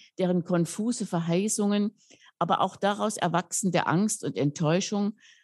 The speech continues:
hatten sich in den Köpfen vieler Menschen verankert. Der Antifaschismus, der umweglos zum Kommunismus führen sollte, wurde vom Großteil der D-D-R-Bevölkerung als vom Staat verordnet empfunden.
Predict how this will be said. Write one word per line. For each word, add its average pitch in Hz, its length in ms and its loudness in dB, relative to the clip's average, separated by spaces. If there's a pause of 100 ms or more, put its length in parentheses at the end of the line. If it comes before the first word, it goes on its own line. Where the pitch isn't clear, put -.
(100)
hatten 202 220 -2
sich 202 260 -2
in 175 80 -4
den 165 200 4
Köpfen 175 360 -2
vieler 175 280 0
Menschen 156 380 2
verankert. 170 720 -4 (960)
Der - 100 0
Antifaschismus, 190 960 2 (220)
der - 160 0
umweglos 196 680 2
zum 170 160 -2
Kommunismus 190 760 0
führen 175 320 0
sollte, 175 460 4 (300)
wurde 220 240 2
vom 185 220 4
Großteil 175 520 2
der 180 120 4
D-D-R-Bevölkerung 170 1080 2 (320)
als 180 300 2
vom 165 220 0
Staat 160 480 -2
verordnet 156 760 -2
empfunden. 123 800 -6